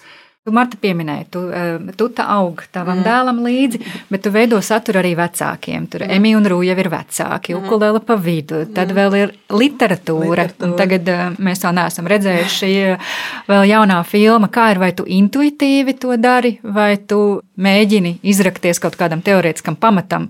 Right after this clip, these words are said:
Speaker 1: lai, jā, šo
Speaker 2: Jā.
Speaker 1: es varu rādīt desmitgadniekam?
Speaker 2: Nu, patiesībā ar Tutu bija tā, ka, eh, es īstenībā pirms es sāku, es pastudēju mazliet Latvijas Universitātē doktorantūrā, un tieši bija par auditorijām bija mana interese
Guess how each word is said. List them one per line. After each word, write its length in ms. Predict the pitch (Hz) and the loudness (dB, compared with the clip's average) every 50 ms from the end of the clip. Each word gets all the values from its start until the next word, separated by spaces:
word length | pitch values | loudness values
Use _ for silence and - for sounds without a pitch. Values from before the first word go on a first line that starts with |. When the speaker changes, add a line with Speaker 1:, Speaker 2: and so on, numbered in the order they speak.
| - _ - | -12 _ -12
Speaker 1:
lai, 180 | 170 180 175 - _ - - - _ _ | -10 -10 -12 -14 _ -20 -20 -20 _ _
jā, 160 | - 180 - - - _ | -8 -8 -8 -8 -12 _
šo 200 | _ - - 175 | _ -14 -8 -4
Speaker 2:
Jā. 100 | 170 170 | -2 -2
Speaker 1:
es 120 | 170 175 - | -2 -4 -6
varu 160 | 180 175 165 170 - - 170 | -8 -10 -10 -10 -12 -10 -8
rādīt 400 | 170 165 175 170 160 147 - - - _ - - _ _ _ - | -6 -4 -4 -4 -4 -6 -8 -14 -20 _ -20 -20 _ _ _ -6
desmitgadniekam? 800 | 170 175 175 - 165 147 147 147 135 175 - - - - 170 175 _ 185 | -6 -6 -4 -4 -6 -6 -6 -8 -8 -10 -12 -12 -14 -14 -14 -16 _ -8
Speaker 2:
Nu, 160 | 190 220 220 208 - _ _ | -8 -8 -8 -8 -14 _ _
patiesībā 440 | 240 240 254 220 190 196 180 180 170 | -4 -4 -4 -4 -4 -2 0 0 -2
ar 120 | 165 170 | -2 0
Tutu 300 | - 220 302 415 - 302 196 | 0 0 0 2 0 -2 -4
bija 120 | 190 185 | -4 -2
tā, 140 | 180 202 180 175 | -2 -2 -2 -2
ka, 80 | 180 180 | -4 -8
eh, 380 | 165 175 175 170 170 165 - | -8 -4 -4 -4 -4 -4 -4
es 120 | 185 180 - | -6 -8 -4
īstenībā 520 | 190 196 220 226 220 185 170 160 160 156 156 | -4 -4 -4 -4 -6 -8 -6 -4 -6 -6 -6
pirms 180 | 165 165 156 - | -8 -12 -12 -12
es 100 | 180 - | -10 -4
sāku, 240 | - 233 226 202 180 | 0 0 0 0 -2
es 140 | 170 - - | -6 -12 -10
pastudēju 520 | - - 202 226 - - 170 160 156 156 | -6 -6 -6 -6 -6 -10 -10 -8 -8 -8
mazliet 340 | 156 160 160 165 160 156 156 _ | -8 -8 -8 -8 -10 -10 -10 _
Latvijas 280 | 170 170 175 180 151 - | -12 -12 -12 -12 -14 -10
Universitātē 640 | 180 185 185 175 151 - 165 151 147 151 - 156 151 | -10 -8 -8 -8 -8 -6 -8 -8 -8 -6 -8 -8 -6
doktorantūrā, 640 | 151 175 196 196 - 262 262 254 247 247 226 220 202 | -6 -8 -8 -8 -6 -4 -4 -4 -4 -6 -6 -6 -6
un 100 | 180 175 | -8 -8
tieši 260 | 180 190 180 180 - - _ | -8 -8 -10 -10 -12 -14 _
bija 240 | 180 175 170 170 160 | -12 -10 -10 -10 -12
par 100 | - 165 | -8 -4
auditorijām 580 | 170 165 185 202 202 - 160 156 156 156 156 156 | -2 -2 -2 -2 -2 -2 -2 -2 -2 -2 -4 -4
bija 140 | 165 165 160 | -4 -4 -4
mana 160 | 160 156 160 | -4 -4 -4
interese 440 | 170 196 226 - 277 - - - | -4 -4 -6 -8 -10 -12 -12 -16